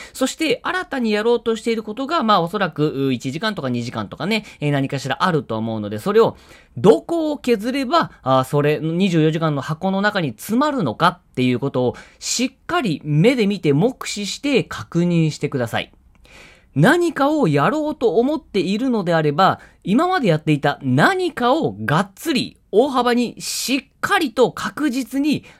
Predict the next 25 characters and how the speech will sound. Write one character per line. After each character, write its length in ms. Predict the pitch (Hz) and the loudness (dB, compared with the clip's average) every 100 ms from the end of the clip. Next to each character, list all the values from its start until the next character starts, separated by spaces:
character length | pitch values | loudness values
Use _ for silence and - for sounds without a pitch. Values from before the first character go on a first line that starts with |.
| _ - | _ -16
削 480 | - 170 214 247 | 0 6 6 4
る 100 | 285 | 0
必 220 | 262 - 233 | -2 -2 4
要 160 | 233 | 4
が 180 | 220 180 - - _ - | 4 0 -4 -20 _ 4
あ 100 | 165 | 4
る 80 | |
ん 60 | 104 | 4
で 80 | 85 | -2
す 100 | 107 | -6
ね。 220 | 101 - _ - - - | -6 -8 _ -20 -10 -2
な 140 | 208 | -2
ん 40 | |
と 80 | 269 | 0
な 120 | 370 | -2
く 100 | 392 | -2
早 240 | 220 220 208 | 2 2 2
く 120 | - | 0
帰 160 | 185 190 | 0 0
ろ 80 | |
う 40 | 202 | -2
か 100 | 165 | 0
な 200 | 165 170 | 0 -2
と 100 | 160 | -2
か、 220 | 117 | -2